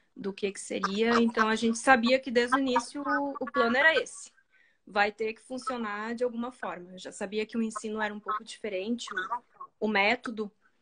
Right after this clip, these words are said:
Ah, mas eu acho que não tem muito a ver também com a escola pública e particular. Eu acho que é,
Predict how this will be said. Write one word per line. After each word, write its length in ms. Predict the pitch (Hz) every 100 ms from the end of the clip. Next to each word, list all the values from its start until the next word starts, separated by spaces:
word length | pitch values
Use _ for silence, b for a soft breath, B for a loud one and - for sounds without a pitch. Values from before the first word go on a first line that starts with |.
| b b _
Ah, 420 | 214 220 214 214
mas 180 | 220 214
eu 100 | 233
acho 180 | 233 254
que 60 | 277
não 140 | 269
tem 120 | 277
muito 200 | 277 285
a 40 | 311
ver 160 | 254 254
também 280 | 269 240
com 80 | 240
a 40 | 254
escola 380 | 247 233 226
pública 460 | 233 220 208 214 233
e 40 |
particular. 640 | - 208 202 - 220 185 185
Eu 100 | 185
acho 240 | 190 -
que 120 | -
é, 120 | 196